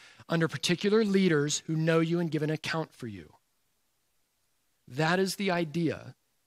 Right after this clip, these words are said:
that the author of Hebrews has here. So let's not think about numbers. How much is enough?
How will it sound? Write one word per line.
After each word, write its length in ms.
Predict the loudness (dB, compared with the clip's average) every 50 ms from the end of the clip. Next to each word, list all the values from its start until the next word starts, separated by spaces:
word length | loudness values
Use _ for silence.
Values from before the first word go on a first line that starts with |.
| _ _
that 140 | -14 -10 -6
the 100 | -4 -4
author 240 | -4 -4 -4 -6 -6
of 120 | -8 -6
Hebrews 440 | -8 -8 -8 -8 -8 -10 -10 -12 -10
has 220 | -10 -10 -10 -10
here. 340 | -12 -12 -14 -16 -16 -18 -20 _ _ _ _ _ _ _ _ _ _ _ _ -20 -20 -20 _ _ 0
So 220 | 4 6 6 8
let's 180 | 8 8 10 12
not 180 | 12 10 10
think 220 | 10 10 10 12 12
about 240 | 12 12 12 12 12
numbers. 720 | 10 8 8 8 2 -2 -4 -8 -8 -8 -8 -8 -10 -14 _ _ _ _ _ _ _ _ _ _ _ _ _ _ _ 4
How 160 | 10 12 12
much 260 | 12 12 12 12 12
is 120 | 8 6 8
enough? 520 | 10 10 10 10 10 6 -2 -14 -20 -20